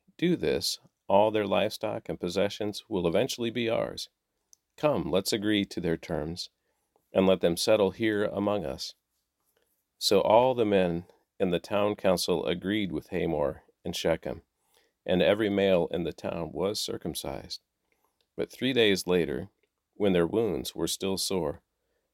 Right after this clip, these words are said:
two of Jacob's sons, Simeon and Levi, who were Dinah's full brothers,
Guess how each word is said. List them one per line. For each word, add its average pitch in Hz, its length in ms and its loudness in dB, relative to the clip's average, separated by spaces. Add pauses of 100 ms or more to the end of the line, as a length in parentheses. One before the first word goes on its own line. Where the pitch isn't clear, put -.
(140)
two 170 160 2
of 117 100 0
Jacob's 87 400 2
sons, 73 480 -6 (160)
Simeon 117 640 0
and 87 160 0
Levi, 87 480 0 (480)
who 107 120 2
were 92 120 4
Dinah's 87 400 4
full 110 260 0
brothers, 87 560 0